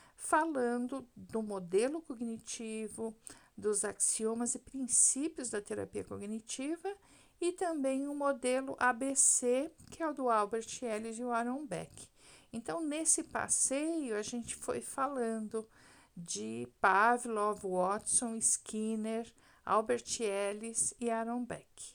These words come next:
Então, esse é o primeiro módulo que vai acontecer em março agora, no quarto sábado, a gente já faz a mentoria do módulo um. Seguindo o módulo dois,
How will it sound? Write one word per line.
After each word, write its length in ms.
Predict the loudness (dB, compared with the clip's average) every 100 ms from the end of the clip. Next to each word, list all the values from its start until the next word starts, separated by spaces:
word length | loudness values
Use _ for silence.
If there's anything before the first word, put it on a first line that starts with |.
| -20
Então, 260 | -12 -8 -2
esse 240 | 2 2
é 20 |
o 40 | 0
primeiro 580 | -6 -6 -4 -4 -2 -4
módulo 640 | -2 0 0 -2 -4 -8 -10 -20 -20 _
que 140 | -8 -4
vai 220 | -2 -2
acontecer 1000 | -4 -10 -8 -2 2 4 4 2 0 -4 _
em 200 | -4 -2
março 640 | -2 -2 -2 -2 -2 -2 -4
agora, 720 | -6 -2 0 2 0 -2 -6
no 140 | -10
quarto 420 | -8 -2 -2 -2 -2
sábado, 720 | 0 2 2 2 0 -2 -6 -8 -20 -10 -4
a 100 | -4
gente 300 | -4 -10 -10
já 200 | -8 -10
faz 400 | -4 -4 -4 -6
a 80 | -6
mentoria 760 | -6 -6 -6 -4 -6 -4 -6
do 100 | -6
módulo 520 | -6 -6 -6 -6 -6
um. 60 | -8 -12 _ _ _ _ -20 -20 _ -14 0
Seguindo 1000 | 4 6 4 0 -4 -2 -2 -2 -2 -4 -14
o 100 | -4
módulo 480 | 4 6 6 2 -6
dois, 840 | -2 2 2 2 -2 0 2 2